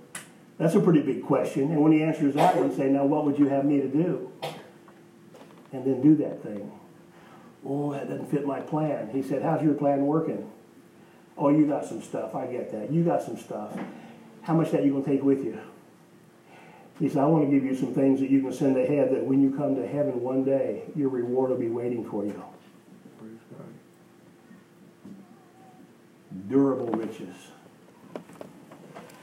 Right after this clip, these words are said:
Speaker 1: That makes sense or it doesn't? The one thing I learned earlier, and I can't make people understand it, but I can tell you this, it's what the Bible says. It's the message through the Word of God.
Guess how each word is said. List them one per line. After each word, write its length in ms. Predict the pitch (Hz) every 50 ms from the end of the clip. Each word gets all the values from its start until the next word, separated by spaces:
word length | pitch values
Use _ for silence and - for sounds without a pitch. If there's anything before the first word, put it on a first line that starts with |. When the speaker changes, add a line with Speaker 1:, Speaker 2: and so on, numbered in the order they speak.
| - - - - - - -
Speaker 1:
That 160 | - 147 151
makes 200 | 160 156 147 -
sense 280 | - 165 156 151 - -
or 80 | 139 -
it 80 | -
doesn't? 380 | - - - - - 101 - - - - - - - - - - - - - - - - - - - - - - - - - - - - - - - - - - - - - - - - - - - - - 123
The 0 |
one 140 | 127 139 139
thing 160 | 147 139 131
I 40 | 131
learned 280 | 131 131 131 135 131 127
earlier, 240 | 127 131 131 127
and 100 | 127 135
I 60 | 131 127
can't 320 | 131 139 135 143 135 -
make 220 | 127 123 - -
people 320 | - 139 127 127 131 123 120
understand 440 | 120 113 107 - - 135 131 123 113
it, 120 | 110 -
but 100 | 127 120
I 60 | 113
can 180 | 107 - 143 131 120 113
tell 120 | 135 123
you 160 | 120 117 110
this, 320 | 110 120 117 110 104 - -
it's 120 | - -
what 160 | 143 127 -
the 60 | - 107
Bible 340 | 110 110 113 107 107 107
says. 360 | 107 - - 107 104 98 - - - - - - - - - - - - - - - - - - - - - - - - - - - - - - -
It's 160 | - - -
the 80 | - 110
message 500 | 110 113 123 120 - - 113 104 107 -
through 180 | - 117 110 107
the 60 | 104
Word 220 | 101 104 107 107 98
of 120 | 95 98
God. 260 | 95 92 90 87 85